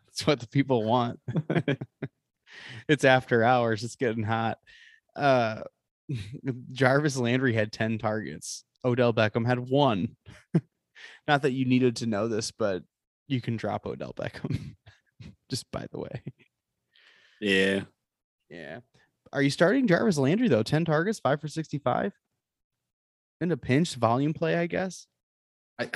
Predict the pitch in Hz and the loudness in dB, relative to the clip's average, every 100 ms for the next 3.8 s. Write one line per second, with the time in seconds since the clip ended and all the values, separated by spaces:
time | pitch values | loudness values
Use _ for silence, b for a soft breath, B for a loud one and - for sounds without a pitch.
0 | - 101 101 143 226 143 98 101 107 123 | -6 0 4 8 8 6 4 4 6 6
1 | 110 131 - 123 113 110 104 104 101 - | 6 2 4 4 6 6 4 4 2 0
2 | 110 107 101 101 104 107 98 101 95 196 | 2 2 2 2 0 -2 -2 0 2 4
3 | 151 110 95 90 _ 107 110 | 4 4 0 -4 _ -6 -6